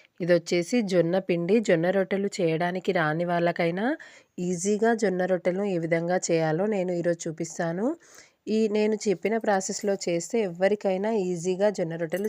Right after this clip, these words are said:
చేసుకోగలుగుతారు. నేనొచ్చేసి ఈ గ్లాస్‌తో వన్ అండ్ హాఫ్ గ్లాసు పిండి తీసుకున్నాను. ఒక గ్లాస్ మాత్రమే వాటర్ తీసుకున్నాను. వాటర్ కొంచెం మరిగేటప్పుడు సాల్ట్ వేసుకోవాలి.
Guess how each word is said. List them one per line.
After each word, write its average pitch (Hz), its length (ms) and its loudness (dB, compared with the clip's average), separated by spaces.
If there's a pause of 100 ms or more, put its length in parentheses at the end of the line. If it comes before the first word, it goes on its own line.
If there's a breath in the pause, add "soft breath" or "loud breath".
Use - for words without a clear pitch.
చేసుకోగలుగుతారు. 160 1000 -2 (480 loud breath)
నేనొచ్చేసి 196 680 2
ఈ 220 220 0
గ్లాస్‌తో 175 520 -2
వన్ 190 200 0
అండ్ 180 180 -4
హాఫ్ 190 260 0
గ్లాసు 165 540 0
పిండి 180 320 0
తీసుకున్నాను. 170 800 -4 (480 loud breath)
ఒక 196 140 4
గ్లాస్ 196 420 2
మాత్రమే 185 460 0
వాటర్ 196 380 2
తీసుకున్నాను. 165 760 -4 (460 soft breath)
వాటర్ 180 340 2
కొంచెం 196 400 -2 (480)
మరిగేటప్పుడు 185 960 0
సాల్ట్ 175 480 2
వేసుకోవాలి. 175 800 0